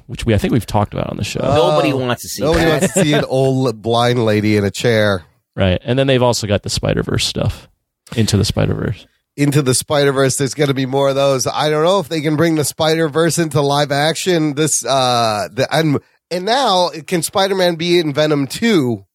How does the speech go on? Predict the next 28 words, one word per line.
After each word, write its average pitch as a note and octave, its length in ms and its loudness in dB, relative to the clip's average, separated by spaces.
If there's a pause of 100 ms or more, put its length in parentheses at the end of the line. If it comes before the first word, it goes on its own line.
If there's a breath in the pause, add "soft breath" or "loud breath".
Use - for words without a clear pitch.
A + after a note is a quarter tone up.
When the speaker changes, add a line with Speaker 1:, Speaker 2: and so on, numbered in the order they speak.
(920)
Speaker 3:
I B2+ 80 2
think B2 220 -2
that'll C3 240 0
be F#2+ 180 -10
huge D2+ 360 -10
with G2 160 -4
the G2 80 -10
carnage. G2 680 -2 (120)
Speaker 1:
Well, - 120 0
even F4+ 300 0
Fahey C#3+ 640 0 (380)
teased C#3+ 360 2
when B2 140 2
they A2+ 100 4
signed A#2+ 480 0
Spider-Man A2 460 2
to G2+ 80 0
a - 40 0
third G#2 280 0
film G2+ 300 2
that F2+ 180 0 (560)
we G2+ 80 -6
could G#2 220 0
see G2 580 2 (1700)
connect-, G#2 420 0
connections G#2+ 480 0
to G2+ 100 -2
other, G2 440 2